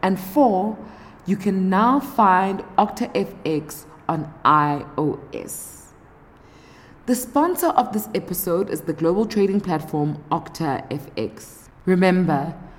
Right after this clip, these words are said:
investing involves a level of risk. We do not recommend investing without prior expertise.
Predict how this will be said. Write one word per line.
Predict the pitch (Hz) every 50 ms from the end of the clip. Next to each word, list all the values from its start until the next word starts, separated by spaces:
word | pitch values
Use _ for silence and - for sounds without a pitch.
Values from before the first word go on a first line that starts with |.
| - - - -
investing | 208 220 220 202 220 233 277 302 - - - 294 277 294 294 -
involves | - 233 208 165 165 165 160 156 156 151 156 156 156 151 151 - -
a | 165
level | 160 151 151 160 160 151 160 156 151 151
of | - 151 139 135
risk. | 135 127 131 135 143 - - - - - - - - - - - - - - - - -
We | 180 214 214
do | - 202 202
not | 202 202 214 240 - 214
recommend | 302 294 294 294 262 233 214 202 196 180
investing | 185 180 156 156 156 160 156 - 160 156
without | 151 151 151 156 147 151 -
prior | - - 160 151 147 147 147 - -
expertise. | - 123 - - - 139 131 131 - - - 185 185 170 151 - - - - - -